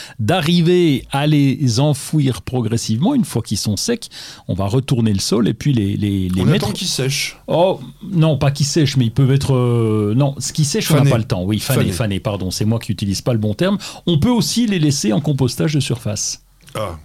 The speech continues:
Speaker 2: le fameux compostage.
Speaker 1: Oui. <laughs>
Speaker 2: Alors, tu as évoqué une chose majeure en parlant des racines. Il faut quand même expliquer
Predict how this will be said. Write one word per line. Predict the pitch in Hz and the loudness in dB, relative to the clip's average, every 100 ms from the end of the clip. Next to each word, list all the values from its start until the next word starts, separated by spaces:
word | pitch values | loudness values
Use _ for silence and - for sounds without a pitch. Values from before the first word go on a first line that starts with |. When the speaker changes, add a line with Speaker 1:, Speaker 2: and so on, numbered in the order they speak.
| - - | -18 -16
Speaker 2:
le | |
fameux | 90 104 98 110 | -10 -6 -6 -6
compostage. | 90 92 92 117 143 | -8 -8 -8 0 4
Speaker 1:
Oui. | 175 165 170 175 - 151 | 4 4 2 -2 -2 -4
<laughs> | 143 147 - | -2 -4 -2
Speaker 2:
Alors, | 143 131 135 - - | -2 -2 -4 -4 -4
tu | 165 175 151 - - | -2 -2 -4 -8 -6
as | 151 | -2
évoqué | 160 135 139 143 170 | 0 0 -2 -2 -2
une | 123 | -2
chose | 104 147 139 104 | -2 -2 -2 -2
majeure | 107 120 110 135 165 185 147 - - - _ _ _ _ _ - | -4 -4 -4 -2 -2 -4 -6 -12 -20 -20 _ _ _ _ _ -10
en | 117 | -8
parlant | 127 127 160 | -4 -2 0
des | 127 | 0
racines. | 117 113 113 - 110 87 76 - _ _ _ _ _ _ _ _ _ _ _ _ _ - | -2 -4 -4 -4 -6 -8 -12 -20 _ _ _ _ _ _ _ _ _ _ _ _ _ -14
Il | - | -8
faut | 127 | -6
quand | 127 135 | -4 -2
même | 160 147 | -2 -2
expliquer | 139 - - 120 113 - 185 214 | -4 -6 -6 -8 -6 -6 -4 -4